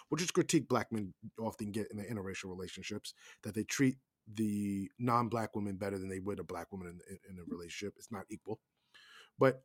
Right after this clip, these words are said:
I just found it interesting she said that, 'cause I'm thinking, "Yo, there's so many good men out here that would treat you right if you just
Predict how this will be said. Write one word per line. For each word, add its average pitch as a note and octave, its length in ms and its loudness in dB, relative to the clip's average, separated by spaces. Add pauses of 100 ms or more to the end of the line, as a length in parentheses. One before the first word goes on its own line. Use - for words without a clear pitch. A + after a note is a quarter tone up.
I D3 100 10
just G3+ 200 10
found F3 160 10
it - 20 10
interesting D3+ 360 4
she B2 140 0
said E3 300 6
that, B2 160 8
'cause C3 80 2
I'm C#3 120 4
thinking, C3+ 440 2
"Yo, D3 140 10
there's D3+ 120 10
so G#3+ 140 8
many F#3 160 10
good C#3+ 320 8
men C#3 260 10
out B2+ 180 8
here A#2 340 2 (260)
that A#2+ 100 6
would A2 120 0
treat - 300 4
you C3+ 100 2
right A#2 360 6
if C3 140 -2
you B2 100 0
just A#2+ 340 2